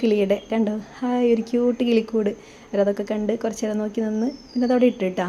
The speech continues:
എന്നിട്ട് അവിടെ നിന്ന് കുറച്ച് പോയപ്പോൾ ഒരു പുളിമരം, പഴുത്ത പുളി ഇങ്ങനെ വീണ് കിടക്കണു. മോൾ ഒരെണ്ണം എടുത്ത് പൊട്ടിച്ച് നോക്കി, കുഞ്ഞിന് കിട്ടാത്തില്ല, ഇത്തിരി വിഷമമുണ്ടായി. പിന്നെ അവൻ ഒരെണ്ണം കിട്ടി, പക്ഷെ അത്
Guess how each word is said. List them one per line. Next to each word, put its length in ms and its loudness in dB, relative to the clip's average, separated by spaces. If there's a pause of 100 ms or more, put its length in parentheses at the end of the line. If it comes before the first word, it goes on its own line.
(120)
എന്നിട്ട് 300 -8
അവിടെ 120 0
നിന്ന് 160 2
കുറച്ച് 280 0
പോയപ്പോൾ 260 2
ഒരു 160 2
പുളിമരം, 460 2 (360)
പഴുത്ത 400 2
പുളി 200 6
ഇങ്ങനെ 200 2
വീണ് 200 4
കിടക്കണു. 340 0 (180)
മോൾ 220 2
ഒരെണ്ണം 220 2
എടുത്ത് 260 2
പൊട്ടിച്ച് 320 0
നോക്കി, 260 0
കുഞ്ഞിന് 280 4
കിട്ടാത്തില്ല, 360 0
ഇത്തിരി 160 -2
വിഷമമുണ്ടായി. 680 -2 (520)
പിന്നെ 180 2
അവൻ 140 6
ഒരെണ്ണം 260 2
കിട്ടി, 280 -2
പക്ഷെ 220 -6
അത് 60 -2